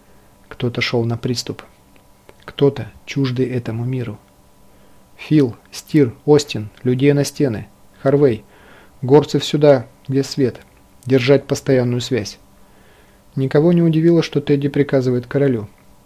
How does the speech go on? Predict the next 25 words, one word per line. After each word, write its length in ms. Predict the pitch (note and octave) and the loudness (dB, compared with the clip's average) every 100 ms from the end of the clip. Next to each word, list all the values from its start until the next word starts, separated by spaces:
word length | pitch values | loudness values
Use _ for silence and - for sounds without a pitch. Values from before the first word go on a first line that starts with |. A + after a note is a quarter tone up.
| - | -10
Даже 400 | A#2+ A#2 A#2 B2+ | -4 -2 -2 -6
самого 420 | - C3 A#2+ G#2+ A2 | -8 -4 -4 -4 -4
короля. 440 | A#2 A#2 G#2+ G2+ _ _ _ _ - - - _ - | -2 -2 -4 -8 _ _ _ _ -20 -20 -20 _ -2
И 60 | |
уж, 160 | D#3 - | -2 0
конечно, 400 | E3 F3+ E3 C3 | -2 -2 -2 -4
это 180 | B2+ C3 | -4 -2
не 140 | B2+ | -2
удивило 420 | B2+ A#2+ A#2 A2+ | -2 -2 -2 -4
Тедди. 420 | A#2 A#2 G#2+ A2 G#2 _ _ _ _ _ _ _ _ _ - | -4 -8 -8 -12 -18 _ _ _ _ _ _ _ _ _ -20
Спустя 440 | - F3 - F#3+ | -2 -2 2 4
пять 220 | F#3 F3 | 4 4
минут 300 | F3 F3+ F3 | 4 2 2
прибыли 380 | - C#3+ D3 D3 | 0 2 4 2
на 120 | C3+ | 0
место 320 | B2 A#2+ - | -2 -4 -6
штурма. 460 | A#2+ - A#2+ G#2+ F#2+ _ _ _ _ _ _ _ | -10 -4 -4 -4 -10 _ _ _ _ _ _ _
В 80 | - | -18
стене 340 | - C3+ C3 C3+ | -4 0 2 2
зиял 320 | C3+ C3 B2+ | 2 2 2
внушительный, 680 | B2+ B2 D3 C#3 A#2 G#2+ - - | -2 -4 -6 -4 -6 -10 -14 -4
метров 360 | C3 B2+ B2 | -4 -2 -6
около 300 | B2 A#2 A#2+ | -6 -4 -4
восьми 320 | A2+ B2 B2 A#2+ | -2 -4 -6 -6
пролом. 420 | B2 B2 A2 | -4 -4 -6